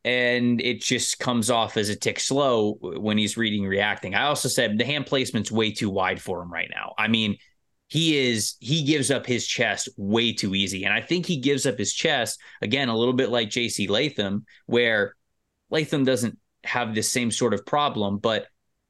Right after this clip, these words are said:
in the same sense of the conversation that we were saying, where it's like, "Okay, guys don't normally push me back very far. I'm giant. I'm just not used to getting pushed back very far."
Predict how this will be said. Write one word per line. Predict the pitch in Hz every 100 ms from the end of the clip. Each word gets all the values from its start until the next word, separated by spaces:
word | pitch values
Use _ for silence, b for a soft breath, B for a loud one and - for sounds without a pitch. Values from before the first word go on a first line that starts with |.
| _ _ _ 131
in | 131
the | 127
same | 160 156 139
sense | - 143 135
of | 123
the | 110
conversation | 120 123 110 - 120 113 113
that | 104
we | 104
were | 101
saying, | - 107 104
where | 101
it's | 98 -
like, | 101 104
"Okay, | 113 131 113 -
guys | 113 131 175
don't | 180 165
normally | 147 139 139 123
push | 123 139 120
me | 113 95
back | 104 98 -
very | 98 -
far. | - - - _ b b -
I'm | 160 160 113
giant. | 113 113 110 131 123 98 - - -
I'm | 135 123
just | - 151 -
not | 143 131
used | 127 123 123
to |
getting | 113 107
pushed | 101 110 101
back | 104 104 -
very | 101 -
far." | - 78